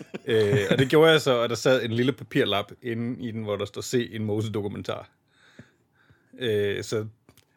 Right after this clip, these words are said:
bare ligesom for at understrege, at det har altså, ikke alene er vi altid forberedt, men det har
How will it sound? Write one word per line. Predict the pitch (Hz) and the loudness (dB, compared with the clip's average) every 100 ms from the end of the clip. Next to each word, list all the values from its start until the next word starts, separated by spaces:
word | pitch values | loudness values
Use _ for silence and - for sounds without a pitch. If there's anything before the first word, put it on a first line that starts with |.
| _ | _
bare | 120 117 | 0 0
ligesom | 117 120 | 2 0
for | 104 117 | 2 2
at | |
understrege, | 107 120 113 95 95 | 2 0 -2 -2 -4
at | 98 98 | -4 -4
det | 110 | -2
har | 101 | 0
altså, | 98 98 98 110 _ _ _ _ _ - | -2 -6 -8 -12 _ _ _ _ _ -4
ikke | 135 139 | 2 4
alene | 123 135 139 | 4 4 4
er | 110 | 2
vi | 107 | -2
altid | 107 104 117 | -4 -4 -8
forberedt, | 110 127 123 107 98 | 0 0 2 -2 -2
men | 98 | -4
det | 104 | -4
har | 107 | -6